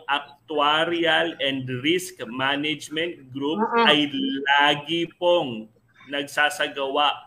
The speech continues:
Speaker 1: ng actuarial valuation para po
Speaker 2: Mm-mm.
Speaker 1: matansya kung ano po ang tamang o akmang contribution
Speaker 2: Mm-mm.
Speaker 1: rate para po sa S S S.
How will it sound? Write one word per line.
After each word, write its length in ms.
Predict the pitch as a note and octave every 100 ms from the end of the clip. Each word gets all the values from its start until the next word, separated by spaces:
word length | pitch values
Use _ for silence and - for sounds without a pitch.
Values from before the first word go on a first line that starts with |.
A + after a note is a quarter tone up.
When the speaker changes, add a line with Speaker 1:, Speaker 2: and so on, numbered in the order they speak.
| C#3
Speaker 1:
ng 160 | C#3+ C#3
actuarial 1040 | C3+ - _ C#3+ C#3 C#3+ D3 D3+ D3 D3 C#3
valuation 1040 | D3 D3 D3+ D3 C#3 - A#2+ A#2 A#2 - _ _ _ _
para 400 | D#3 D#3+ E3+ F3+
po 240 | A#3 B3 B3
Speaker 2:
Mm-mm. 160 | G3+ - _ _
Speaker 1:
matansya 1040 | C3+ - - G#3+ B3 - F3+ D#3 D#3+ F3 -
kung 160 | E3 D#3+ D#3+
ano 240 | D#3+ D#3+
po 240 | D#3+ E3 D3+
ang 240 | D#3+ E3 _ _ _
tamang 800 | - E3 E3 E3 E3 E3 E3+ F#3 - -
o 160 | D3+ -
akmang 800 | - - D3+ D3+ D#3 D#3+ E3 -
contribution 1040 | D#3 D3+ D3+ D#3 C#3+ D3 D3 C#3+ C#3 C3+ C#3
Speaker 2:
Mm-mm. 380 | G#3 A3 G#3 F#3 - C3+
Speaker 1:
rate 320 | D3+ D#3 D#3+ - - D3
para 320 | C#3+ D3 C#3+
po 240 | C#3 C#3
sa 240 | - C3+ B2+
S 240 | A#2 A#2
S 180 | A2+ - -
S. 260 | A2 G#2